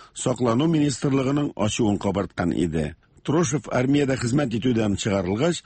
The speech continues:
Путин аны казаклар белән эшләү буенча киңәшче итеп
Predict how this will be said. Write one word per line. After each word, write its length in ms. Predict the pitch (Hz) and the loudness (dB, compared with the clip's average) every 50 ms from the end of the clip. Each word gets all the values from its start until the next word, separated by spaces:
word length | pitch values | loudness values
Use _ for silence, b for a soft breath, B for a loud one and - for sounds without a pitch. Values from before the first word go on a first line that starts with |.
| B B B B _ - | B B B B _ -2
Путин 300 | - 160 - 185 160 131 | -2 0 0 0 0 2
аны 220 | 123 131 143 139 - | 2 2 0 0 -2
казаклар 480 | - 147 135 147 135 117 131 143 151 | -2 -2 -2 -2 -2 0 0 0 0
белән 300 | 135 139 143 143 139 - - | 0 0 0 0 -2 -2 -4
эшләү 300 | - - 110 113 127 139 | -6 -4 -2 -2 0 2
буенча 340 | 139 143 131 120 - - - | 2 2 0 0 0 -2 -4
киңәшче 540 | 104 - 139 139 143 143 117 - 113 95 | -2 0 0 0 0 0 -2 -2 -2 -4
итеп 240 | 85 - - 87 - | -2 -4 -6 -8 -8